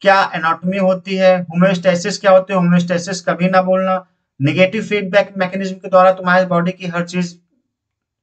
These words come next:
manage होती है, वो कभी ना भूलना, आगे detail में मैं बताऊंगा।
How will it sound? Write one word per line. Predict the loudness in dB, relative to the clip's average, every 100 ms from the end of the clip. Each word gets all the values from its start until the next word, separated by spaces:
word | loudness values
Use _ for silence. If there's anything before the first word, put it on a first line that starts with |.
| _ _ _ _ -2
manage | 0 2 0 0
होती | -4 -4 -2
है, | -2 -2
वो | -4 -2
कभी | 0 0
ना | 0 2
भूलना, | 2 2
आगे | 2 0 -2
detail | -6 -4 0
में | 2
मैं | 2 0 -4
बताऊंगा। | -4 -2 0 0